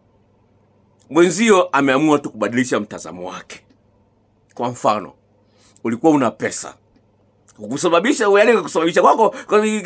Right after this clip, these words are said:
sasa pesa zimeshuka, mwanamke kabadilika, uwezo, u-, uchumi wako umeshuka, kiwa, kipato chako kimeshuka, mwanamke kabadilika. Kwa maneno mengine kwamba ulichagua mwanamke ambaye hajakupenda wewe, amekupenda wewe kwa sababu una pesa. Sio kwa sababu kwa,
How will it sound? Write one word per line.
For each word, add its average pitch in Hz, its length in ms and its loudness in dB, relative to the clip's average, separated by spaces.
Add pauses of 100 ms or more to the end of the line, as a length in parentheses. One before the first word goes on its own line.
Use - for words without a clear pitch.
(400)
sasa 202 220 -4
pesa 233 200 0
zimeshuka, 196 560 0 (240)
mwanamke 185 340 2
kabadilika, 143 580 -2 (100)
uwezo, 156 320 2
u-, 135 140 -4
uchumi 147 300 -2
wako 202 180 2
umeshuka, 135 460 -4 (320)
kiwa, 127 280 -2
kipato 147 420 -6
chako 202 180 4
kimeshuka, 147 580 -4 (480)
mwanamke 175 340 2
kabadilika. 160 440 2
Kwa 147 100 -4
maneno 240 220 2
mengine 262 240 2
kwamba 190 300 2 (380)
ulichagua 156 460 4
mwanamke 196 420 2
ambaye 147 520 2
hajakupenda 165 760 0
wewe, 190 260 4
amekupenda 131 580 0
wewe 143 80 2
kwa 120 100 -8
sababu 120 240 -6
una 104 140 -8
pesa. - 420 -6 (1400)
Sio 262 220 2
kwa 262 80 4
sababu 240 280 2
kwa, 233 240 0